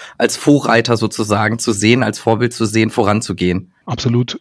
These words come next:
Speaker 2: Tobias. Natürlich müssen wir unterscheiden hier nochmal, und das wird sich auch durchziehen sicherlich in unserem Gespräch, dass wir einmal eine interne Dimension haben für Hays,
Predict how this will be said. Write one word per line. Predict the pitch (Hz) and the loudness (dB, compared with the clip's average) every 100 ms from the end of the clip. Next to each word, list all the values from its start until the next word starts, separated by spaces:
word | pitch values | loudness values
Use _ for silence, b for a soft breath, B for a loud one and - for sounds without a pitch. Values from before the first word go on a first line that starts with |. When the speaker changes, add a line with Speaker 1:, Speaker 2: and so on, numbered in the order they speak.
| - | -10
Speaker 2:
Tobias. | 110 104 98 117 | -2 -2 -2 -2
Natürlich | 113 147 | 2 2
müssen | 160 131 | 2 2
wir | 131 | 2
unterscheiden | 117 101 110 110 147 | 2 0 0 0 2
hier | 151 143 | 2 2
nochmal, | 135 143 135 135 135 - | 2 2 4 4 2 0
und | 123 104 _ | -2 -4 _
das | 104 - | -4 -4
wird | 113 | -2
sich | 113 | -4
auch | 95 | 2
durchziehen | 143 156 117 | 0 2 -2
sicherlich | 110 107 104 | 2 2 2
in | 104 | 0
unserem | 101 101 | -2 -2
Gespräch, | 98 - 101 117 - B B B - | -4 -4 0 0 0 B B B -2
dass | - | 0
wir | 117 | -2
einmal | 117 120 120 | 0 2 4
eine | 110 101 - | 2 -2 -6
interne | 139 131 156 - 160 | 0 2 2 2 2
Dimension | 151 156 156 147 160 156 | 2 2 0 2 2 4
haben | 147 151 156 | 2 0 -2
für | 151 151 | -2 0
Hays, | 131 151 175 202 - | 0 0 0 -4 -10